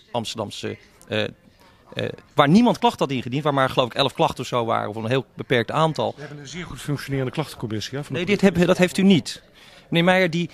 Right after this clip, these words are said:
Speaker 1: klachtencommissie is er nu bij opgezadeld en heeft bijvoorbeeld gezegd dat ze zich niet bevoegd achten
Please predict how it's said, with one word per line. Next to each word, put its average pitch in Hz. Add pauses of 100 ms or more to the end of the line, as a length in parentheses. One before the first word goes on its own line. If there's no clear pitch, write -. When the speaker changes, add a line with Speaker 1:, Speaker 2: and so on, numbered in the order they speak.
(160)
Speaker 1:
klachtencommissie 175
is 131
er 143
nu 160
bij 135
opgezadeld 160
en 151
heeft 160
bijvoorbeeld 240
gezegd 185
dat -
ze 123
zich 120
niet 190
bevoegd 190
achten 196